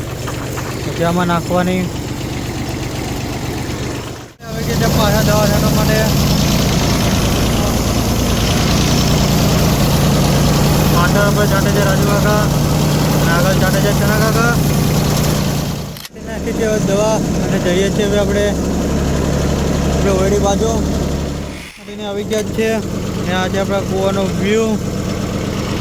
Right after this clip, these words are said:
જોઈ શકો છો. આપણે પાણી પણ ચાલુ છે ત્યાં કને. અને આપણે કુંડીએ. અને હવે આપણે જઈશું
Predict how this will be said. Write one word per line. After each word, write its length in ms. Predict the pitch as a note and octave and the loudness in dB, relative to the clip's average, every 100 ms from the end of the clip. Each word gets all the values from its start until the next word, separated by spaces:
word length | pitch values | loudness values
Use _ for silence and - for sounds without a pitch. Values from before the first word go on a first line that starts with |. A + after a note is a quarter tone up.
| - - - F3+ | -4 -4 -2 -2
જોઈ 120 | F#3 | -2
શકો 280 | F#3+ G3+ G3 | -2 -2 0
છો. 180 | G3+ | 0
આપણે 800 | G3+ F#3+ - - - - - F3+ F#3 | 0 -2 -4 -4 -4 -4 -2 -2 -2
પાણી 220 | F3+ F#3 F#3+ | -2 0 0
પણ 160 | G3 | -2
ચાલુ 260 | F#3+ F#3+ G3 | 0 0 2
છે 160 | G3+ | 4
ત્યાં 220 | F#3+ G3 G3 | 4 4 4
કને. 260 | G3+ G#3+ G#3+ A3+ G#3+ - - - - - - - - - | 4 4 4 4 4 4 4 4 4 4 4 4 4 4
અને 140 | F3 F3+ | 4 4
આપણે 880 | - - - - - - - F3+ F3+ | 4 4 4 4 4 4 4 4 4
કુંડીએ. 440 | F3 F#3+ G#3 G#3 | 4 4 4 4
અને 1900 | G3+ G3 G3 - - - - - - - - - - - - - - E3+ F#3 | 4 4 2 2 2 0 0 -2 -2 -2 -2 -2 -2 -2 -2 -2 -2 0 0
હવે 140 | G3 | 0
આપણે 240 | F#3+ G3+ | 0 0
જઈશું 340 | G3 F#3+ G#3+ | 0 0 0